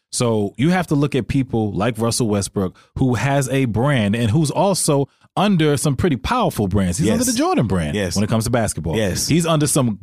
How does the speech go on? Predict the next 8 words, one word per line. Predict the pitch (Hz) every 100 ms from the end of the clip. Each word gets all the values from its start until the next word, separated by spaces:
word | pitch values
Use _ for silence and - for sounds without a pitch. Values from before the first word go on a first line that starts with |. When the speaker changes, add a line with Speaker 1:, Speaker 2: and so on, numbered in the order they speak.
| 104
Speaker 1:
Jordan | 107 143 143 131
brand | 117 143 143
type | 147 139 110
folks | - 208 156 113
when | 120
it | 123
comes | 139 139 131
to | - 143 143